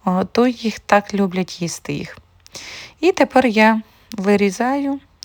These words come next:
розкачую. І все, в мене буде відразу десь приблизно дев'яносто пельмень. Мені дуже зручно з нею. Вона велика,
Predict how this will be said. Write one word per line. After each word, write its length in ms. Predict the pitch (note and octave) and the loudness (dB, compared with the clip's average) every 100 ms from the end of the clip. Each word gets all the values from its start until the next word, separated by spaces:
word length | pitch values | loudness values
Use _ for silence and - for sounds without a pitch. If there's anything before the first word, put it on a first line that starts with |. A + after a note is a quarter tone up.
| - | -8
розкачую. 840 | G3+ G3 - A#3+ A#3+ - A3+ A3 A3 - - - - - - - _ _ _ _ - | -4 -2 2 2 2 -2 -2 -2 -6 -18 -20 -20 -20 -20 -20 -20 _ _ _ _ -10
І 120 | C4 C#4+ | -4 -2
все, 360 | - D#4 E4+ | -2 -2 -2
в 60 | F4 - | -2 -2
мене 200 | G3+ G3+ | 0 0
буде 260 | F#3+ G3+ | 0 0
відразу 460 | F#3+ F#3 G#3+ A3+ G3+ | 2 2 4 4 2
десь 180 | G3 - | -2 -4
приблизно 560 | G#3 F3+ G3 G3+ G3 | -2 -2 0 0 0
дев'яносто 600 | F3 F3+ F#3+ G3+ - F#3+ - - - - _ - | -2 -2 0 -2 -4 -8 -8 -18 -20 -20 _ -6
пельмень. 500 | F3+ E3+ E3 F3+ B3+ _ _ _ _ _ - | -4 -2 -2 -2 -4 _ _ _ _ _ -2
Мені 280 | G3 F#3+ F3+ | 0 2 0
дуже 260 | F#3 - | -2 -4
зручно 500 | F3 E3 D#3+ - E3+ | -4 -2 -2 -2 -8
з 120 | E3 | -8
нею. 360 | D#3+ D#3+ E3 - | -4 -4 -2 -4
Вона 260 | E3+ F3 F#3 | -4 0 0
велика, 560 | F3+ G3 F#3+ F#3 - | 0 -2 -2 -4 -4